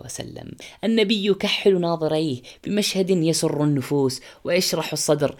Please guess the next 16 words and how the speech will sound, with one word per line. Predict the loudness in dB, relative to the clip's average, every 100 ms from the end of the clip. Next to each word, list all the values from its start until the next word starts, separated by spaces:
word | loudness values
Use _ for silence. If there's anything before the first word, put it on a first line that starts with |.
| -16 -6
لكن | -4 -2 0 0
هذا | 0 0 -2
المهرجان | -2 -4 -4 -2 -2 -4 -8 _ _ -8
لم | -6
يطل، | -6 -8 -16 -20 _ _ _ -2
لم | 0
يدم | 0 -2
طويلا. | -10 -10 -12 -14 -20 -12
لقد | -10 -10
كانت | -2 0 0
الساحة | -2 -4 -4 -4
جميلة، | -4 -2 -2 -4 -6 -10 -10
مكتنزة | -10 -2 -2 0 -4 -4
بالغنائم، | -4 -2 -2 -2 -4 -8 -8 -10 -4
بالانتصار، | -2 -2 -4 -4 -4 -4 -4 -8 -10 -6
كأن | -4 -2 -2 -2 -4 -4 -6 -10